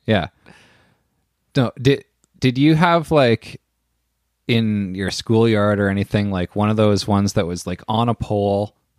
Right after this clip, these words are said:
It was, like, you could screw a hose to it, but there'd be, there'd be no hose attached, and it was like a,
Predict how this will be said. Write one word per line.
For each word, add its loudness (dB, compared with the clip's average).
It -2
was, -4
like, -6
you 2
could 0
screw 2
a 6
hose 4
to 4
it, 2
but -2
there'd 0
be, 2
there'd 0
be 2
no 2
hose 2
attached, -2
and 0
it 2
was -2
like 0
a, 2